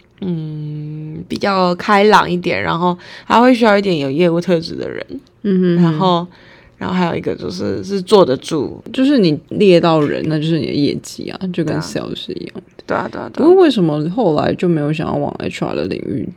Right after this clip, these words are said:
Speaker 2: 继续走呢？
Speaker 1: 现在其实回想起来，当初会觉得 hunter 是一个对我来说太，太业务导向的工作，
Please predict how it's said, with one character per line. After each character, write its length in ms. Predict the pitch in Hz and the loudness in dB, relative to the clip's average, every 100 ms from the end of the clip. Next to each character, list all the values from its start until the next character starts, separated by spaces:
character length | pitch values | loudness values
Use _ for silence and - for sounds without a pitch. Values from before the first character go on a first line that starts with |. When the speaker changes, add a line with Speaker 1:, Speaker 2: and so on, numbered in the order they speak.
| - | -8
Speaker 2:
继 140 | 165 | -6
续 140 | 160 151 | -4 -6
走 280 | - - 50 50 | -8 -10 -8 -8
呢？ 180 | 196 185 _ | -10 -10 _
Speaker 1:
现 200 | - 381 | 0 4
在 120 | 381 | 4
其 240 | 359 254 226 | 2 0 2
实 160 | 226 | 0
回 260 | 233 214 214 | 0 0 0
想 220 | 214 220 | 0 -2
起 100 | 214 | 0
来， 260 | 170 - - | 0 0 -2
当 260 | 190 196 | -2 -2
初 360 | 196 202 196 202 | -2 -2 0 0
会 160 | 208 185 | 0 -2
觉 180 | 170 156 | -4 -8
得 480 | 80 71 76 - - - - | -6 -6 -6 -8 -12 -20 -12
hunter 560 | - 247 269 254 226 | -2 0 2 2 2
是 280 | 214 - 220 190 | 0 0 0 0
一 200 | - 185 | -2 -4
个 240 | 180 180 165 | -2 -4 -2
对 180 | 208 | 0
我 120 | 135 76 | 0 0
来 200 | 64 113 | -2 -4
说 640 | - 113 107 113 87 - - - | -4 -4 -4 -2 -4 -6 -12 -16
太， 640 | - 208 190 175 - - - - - | -8 -2 0 0 -4 -6 -12 -18 -12
太 300 | - 220 185 | 0 2 2
业 360 | 180 185 180 | 0 0 2
务 200 | 180 170 170 - | 4 2 -2 -6
导 220 | - 180 | -6 -4
向 260 | 185 101 | -6 -6
的 100 | - 92 | -8 -10
工 320 | - - 101 | -10 -10 -10
作， 280 | - - | -8 -8